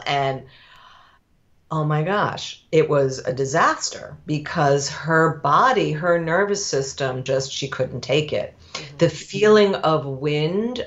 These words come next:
Speaker 1: on her arms, on her skin, freaked her out. Um, it was just like she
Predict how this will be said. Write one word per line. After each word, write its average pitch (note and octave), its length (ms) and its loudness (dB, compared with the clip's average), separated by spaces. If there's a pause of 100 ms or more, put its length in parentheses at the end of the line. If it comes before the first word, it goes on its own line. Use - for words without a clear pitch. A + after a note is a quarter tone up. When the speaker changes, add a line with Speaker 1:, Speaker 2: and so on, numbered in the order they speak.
Speaker 1:
on D3+ 280 2
her C#3 480 0
arms, D3 520 -2
on D#3 180 2
her C#3 120 4
skin, F3 580 0 (280)
freaked D3 480 -6
her B2 260 -4
out. - 360 -4 (580)
Um, C#3 280 2
it D3+ 200 0
was - 180 -10
just - 340 2
like D3 360 0
she - 580 -6